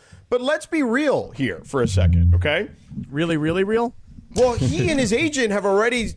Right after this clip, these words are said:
Speaker 1: said to reporters that they're willing to nuke any other deal. <laughs> So it, let, let's just be reasonable here in this situation. If you're Portland, they've already said they'll nuke the other deals. They'll tell other teams they will not report. So are other teams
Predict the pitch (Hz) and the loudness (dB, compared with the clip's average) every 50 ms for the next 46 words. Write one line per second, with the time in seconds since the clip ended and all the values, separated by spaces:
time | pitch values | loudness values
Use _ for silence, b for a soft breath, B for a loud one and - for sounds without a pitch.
0 | - - - - - - 240 240 240 - - 226 208 165 175 175 - - 196 233 | -10 -10 -8 -6 -4 -2 -2 -2 -2 -2 -2 -4 -2 0 -2 -2 0 2 2 2
1 | 294 311 285 220 165 135 131 175 175 156 127 131 185 208 240 262 269 254 214 - | 2 2 2 0 0 -2 -2 -4 -4 -4 -2 -2 -2 0 0 0 -2 -2 -2 -2
2 | 214 175 156 156 180 254 285 - - - 185 202 202 202 196 175 165 143 - 185 | -2 -2 0 2 2 2 0 0 -2 -4 -2 0 0 0 0 0 0 0 0 2
3 | 254 415 - - - - - - - 330 311 240 - - - - 269 247 233 208 | 2 2 0 0 -4 -8 -12 -10 -8 -6 -4 -4 -2 -2 -2 -2 -2 0 0 0
4 | - B B B B B B B - 254 247 254 269 247 233 240 247 247 247 240 | -2 B B B B B B B -6 -6 -6 -8 -10 -8 -2 -2 -2 -2 0 -2
5 | 262 277 - - 302 294 - - 175 175 220 233 220 202 202 240 285 294 285 226 | -2 -2 -2 -4 -4 -4 -6 -6 -8 -6 -4 -4 -2 -2 0 0 0 0 0 0
6 | 196 180 156 160 147 269 277 131 123 123 123 123 127 127 - 135 - - 143 123 | -2 0 0 0 0 0 0 0 0 0 0 0 -2 -4 -4 -8 -8 -4 0 0
7 | 110 104 98 - - 90 - b b b b b b b b b _ _ _ _ | 0 0 -2 -8 -12 -14 -20 b b b b b b b b b _ _ _ _
8 | - 214 220 175 165 196 277 302 254 - - 262 285 302 - 180 151 120 113 120 | -6 -6 -6 -4 -4 -4 -4 -4 -4 -2 0 0 0 0 0 -2 -2 -2 -2 -4
9 | 123 - _ - 127 202 247 262 302 294 277 262 - - 269 254 214 190 226 214 | -8 -12 _ -6 -4 -2 0 0 0 0 0 -2 -2 0 -2 -2 0 0 0 0
10 | 208 196 208 220 220 - 160 196 202 185 180 175 170 208 180 127 104 - - 190 | 0 0 -2 -2 -4 -4 -4 -2 -2 -2 -2 -2 -2 -2 -2 -2 -2 -2 -2 -2
11 | 214 208 208 - - 208 247 254 247 - - 214 220 220 208 170 - 214 233 226 | -2 -2 -4 -6 -6 -2 -2 -2 0 0 0 -2 0 0 -2 -2 -4 -6 -6 -4
12 | 202 160 175 185 180 170 175 170 180 190 208 - - 170 - - - 262 277 - | -4 -2 -2 -2 0 0 -2 -2 -2 -6 -6 -4 -6 -6 -6 -2 0 2 2 2
13 | - - - b b b b b b b b b - - 247 240 226 214 214 220 | 0 -6 -16 b b b b b b b b b -6 -2 0 2 2 2 2 2
14 | 190 196 196 - 190 220 254 269 - - - 262 269 269 208 - | 0 0 2 0 0 0 -2 -4 -6 -4 -4 -4 -2 -2 -4 -6